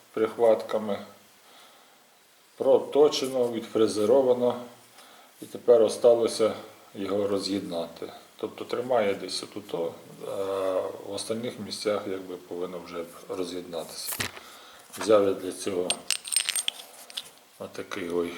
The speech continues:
шарву. Попробуємо його роз'єднати і потім з вами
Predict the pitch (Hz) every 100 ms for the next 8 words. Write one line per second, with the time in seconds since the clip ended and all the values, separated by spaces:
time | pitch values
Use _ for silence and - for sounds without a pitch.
0 | - - - - _ _ - - - -
1 | - - - 185 190 - 143 - - -
2 | - - - - - - - _ _ _
3 | _ _ _ - - - _ _ _ _
4 | _ _ - - - - - - - -
5 | 110 107 107 101 101 104 98 87 101 101
6 | - - - - - - - - - -
7 | - - _ _ - - _ - _ -
8 | - - 101 90 87 87 92 110 131 -
9 | - - - - - 92 - 120 123 120
10 | 117 - - 92 85 95 104 101